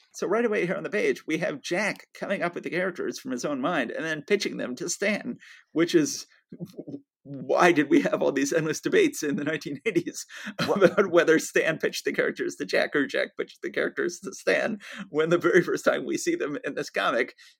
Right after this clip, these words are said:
Speaker 1: Jack is pitching the characters to Stan?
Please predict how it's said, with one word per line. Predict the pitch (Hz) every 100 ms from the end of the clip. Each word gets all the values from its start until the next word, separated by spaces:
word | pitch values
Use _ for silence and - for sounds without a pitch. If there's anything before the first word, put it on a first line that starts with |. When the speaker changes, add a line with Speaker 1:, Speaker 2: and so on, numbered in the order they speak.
| _
Speaker 1:
Jack | - 196 196 -
is | 175
pitching | 160 151 151
the | 143
characters | - 156 139 120 - -
to | 160
Stan? | - 196 175 117